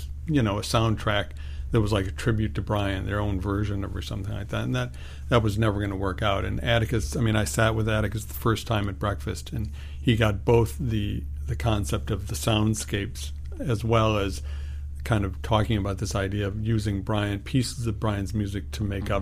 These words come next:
Speaker 1: up the sound, the score, as opposed to trying to create some competing score. So,
Speaker 2: Mm-hmm.
Speaker 1: I mean, both those turned out so fantastically
Speaker 2: Yeah.
Speaker 1: well, and he was a great partner in the film. So.
Speaker 2: Um, last two things are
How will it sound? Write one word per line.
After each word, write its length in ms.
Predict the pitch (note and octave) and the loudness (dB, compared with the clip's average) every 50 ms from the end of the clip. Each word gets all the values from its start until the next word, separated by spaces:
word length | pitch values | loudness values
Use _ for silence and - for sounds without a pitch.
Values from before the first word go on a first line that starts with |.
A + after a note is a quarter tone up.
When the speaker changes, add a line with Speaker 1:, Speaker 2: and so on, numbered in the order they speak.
| F#2+ | -2
Speaker 1:
up 40 | F#2 | -4
the 100 | G2 G2 | -6 -6
sound, 360 | - - - G2 G2 - G#2+ | -4 -4 -4 -4 -4 -4 -4
the 80 | G2+ F#2+ | -6 -6
score, 500 | - - - - G2 F#2+ F#2+ F#2+ F#2 G2 | -6 -6 -4 -4 -2 -2 -2 -4 -4 -4
as 160 | G2+ G2+ G2+ | -6 -6 -6
opposed 400 | G#2+ - - G#2 F#2+ F#2 - - | -6 -6 -6 -6 -6 -6 -6 -6
to 160 | - F#2+ - - - | -8 -8 -8 -8 -8
trying 220 | - G2+ F#2+ F#2+ | -6 -6 -4 -4
to 80 | F#2 F2+ - - - - - | -4 -6 -8 -10 -10 -10 -8
create 300 | - - G2 F#2+ - - | -6 -4 -4 -4 -4 -4
some 180 | - F#2 F#2 | -4 -6 -6
competing 680 | - - - G2 - - - A2 G#2+ G#2+ G#2 F#2+ F#2 | -6 -6 -6 -6 -6 -4 -4 -2 -2 -2 -2 -4 -4
score. 440 | F#2+ - - - G#2+ G#2+ G#2+ A2+ B2 - | -6 -8 -8 -8 -8 -8 -8 -8 -8 -8
So, 180 | - - A2+ G#2+ | -6 -4 -4 -4
Speaker 2:
Mm-hmm. 180 | G2+ G2 G2 F#2+ - - - - - - - - | -4 -6 -6 -8 -8 -10 -10 -10 -10 -8 -8 -6
Speaker 1:
I 100 | - G#2+ | -4 -4
mean, 180 | G2 G2 F#2+ F#2+ | -2 -2 -2 -4
both 280 | F#2+ - A2 G#2+ G2+ - | -2 0 0 0 0 0
those 280 | A2 G2 F#2+ F#2+ F#2+ - | -2 -2 -2 -4 -6 -8
turned 320 | - - - G#2 F#2+ F#2+ | -8 -6 -4 -4 -2 -2
out 200 | F#2+ F#2+ F2+ - | -4 -4 -4 -6
so 180 | - - G2 F2+ | -6 -6 -6 -6
fantastically 760 | - - - A2+ F#2 - G2+ G#2 G2 G2 - - - G#2+ G#2 | -6 -6 -6 -6 -6 -4 -4 -6 -6 -6 -8 -8 -6 -6 -6
Speaker 2:
Yeah. 40 | G#2 | -6
Speaker 1:
well, 360 | G#2 G#2 G#2 G2+ G2+ G2 G#2 A2 | -4 -4 -4 -4 -4 -4 -4 -6
and 240 | A2+ A2+ A2+ C3 - | -6 -6 -6 -6 -6
he 140 | - - - | -6 -6 -6
was 160 | - - - | -6 -6 -6
a 20 | |
great 340 | G#2+ - A2 G2+ G2+ G#2 - | -6 -4 -4 -4 -4 -6 -6
partner 360 | - - G2 G2+ A#2 A2 G2+ | -6 -4 -4 -2 -2 -2 -4
in 100 | G#2 G#2+ | -4 -4
the 60 | G#2+ | -6
film. 460 | - - - A2+ A2 A2 G#2+ G#2+ A2 - - - - - - | -6 -6 -6 -6 -4 -4 -4 -6 -8 -8 -10 -12 -10 -8 -6
So. 60 | A#2+ A2 - - - - - - - - - - - | -6 -6 -6 -8 -12 -12 -12 -10 -10 -10 -6 0 4
Speaker 2:
Um, 320 | A#2+ A#2 A#2 A2 A2 G2+ - - - - - - | 4 6 6 4 2 0 -4 -6 -8 -8 -8 -2
last 260 | - B2+ D3+ D3+ - - | 2 4 4 4 4 2
two 140 | - C3+ | 2 2
things 400 | B2 - B2+ A2+ A2+ A2 G#2 G2 | 2 2 2 2 2 2 2 0
are 340 | G#2 G2+ G2+ G2+ G2+ G2+ - | 0 0 0 0 -2 -4 -6